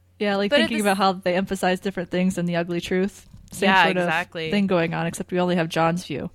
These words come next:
Speaker 2: But at the same time, I really wanna point out that John's offense here, he's so mad at this,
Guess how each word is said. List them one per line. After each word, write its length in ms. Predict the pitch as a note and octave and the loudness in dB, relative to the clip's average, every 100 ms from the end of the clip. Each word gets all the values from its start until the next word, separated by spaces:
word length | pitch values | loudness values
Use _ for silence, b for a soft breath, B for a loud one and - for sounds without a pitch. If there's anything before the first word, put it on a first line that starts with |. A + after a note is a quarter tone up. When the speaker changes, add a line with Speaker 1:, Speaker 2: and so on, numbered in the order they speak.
| B B B B B | B B B B B
Speaker 2:
But 200 | G#3 C4+ | 0 2
at 80 | C4 | 2
the 100 | C4 | -4
same 180 | D#4+ E4 | -12 -10
time, 220 | C4+ G#3+ | -6 -6
I 80 | - | -6
really 300 | G#3 A3+ B3 | -8 -6 -6
wanna 180 | A#3 G#3 | -6 -8
point 240 | G3+ F#3 | -8 -8
out 360 | F3 E3+ - - | -6 -6 -8 -8
that 240 | E3 - - b b b b _ - - | -6 -6 -12 b b b b _ -20 -6
John's 380 | A3+ A#3 C#4 C4 | -2 0 0 -4
offense 480 | - F#3 F3+ F#3 | -4 -2 -2 -4
here, 460 | - E3+ D#3+ G#2 F#2 _ - | -10 -8 -6 -6 -8 _ -20
he's 240 | - A#3 | -12 -10
so 400 | - - A#3+ C4+ | -8 -2 0 0
mad 560 | C4 G#3+ F#3 F#3 D#3+ D#3+ | -4 -4 -2 2 2 0
at 100 | - | -6
this, 280 | E3+ - | -12 -12